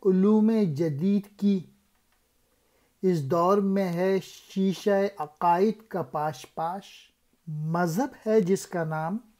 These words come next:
वो है एक जुनून खाम, है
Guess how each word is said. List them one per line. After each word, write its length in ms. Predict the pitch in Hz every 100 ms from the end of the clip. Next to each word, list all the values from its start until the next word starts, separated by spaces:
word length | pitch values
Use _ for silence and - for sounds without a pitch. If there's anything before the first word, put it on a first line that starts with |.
| _ _ _ _ _ _ _ _ 151
वो 240 | 170 208
है 220 | 180 220 226 196
एक 300 | 190 147 131
जुनून 540 | 185 180 190 165 151
खाम, 460 | - 160 165 190 202 _ _ _ _ _ _ _ _ _ _ _ _ _ _ _ _ _ _ _ _ _ -
है 160 | 196